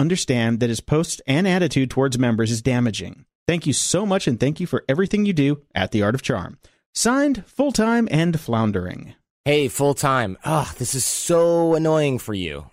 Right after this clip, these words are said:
Speaker 2: This is pure ego on his part. I just, I feel your pain here. He has a need to be right, and we all know people like that.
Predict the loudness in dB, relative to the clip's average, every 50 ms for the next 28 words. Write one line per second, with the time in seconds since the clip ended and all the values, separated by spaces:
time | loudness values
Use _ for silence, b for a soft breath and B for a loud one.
0 | _ _ -8 -6 -4 -4 -4 -4 -6 _ -6 -2 0 2 2 2 0 0 0 0
1 | 0 2 2 2 2 0 -2 -4 -6 -8 -8 -6 -6 -4 -4 0 0 0 0 0
2 | -2 -4 -4 -4 -2 -2 -2 -2 -2 -4 -2 0 0 2 2 2 2 0 0 0
3 | 0 0 0 -2 -4 -6 -10 -12 -14 -16 B B B B B B B 2 2 4
4 | 4 2 2 2 2 0 2 2 0 0 0 -2 -2 -2 -2 0 0 0 0 2
5 | 2 2 2 2 0 0 -2 -4 -4 -2 -2 -2 -4 -6 -6 -6 -8 -8 -8 -8
6 | -8 -8 -10 -10 -10 -10 -10 -12